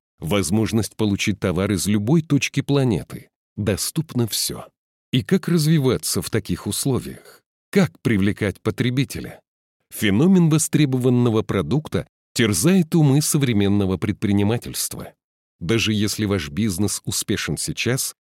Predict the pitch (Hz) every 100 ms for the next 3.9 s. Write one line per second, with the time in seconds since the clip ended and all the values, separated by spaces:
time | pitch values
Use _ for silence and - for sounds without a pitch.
0 | _ - 180 190 175 160 160 160 143 127
1 | 143 131 76 73 71 - 107 - - 113
2 | 113 - 101 98 90 - 104 104 107 101
3 | 101 95 78 55 62 165 - 65 53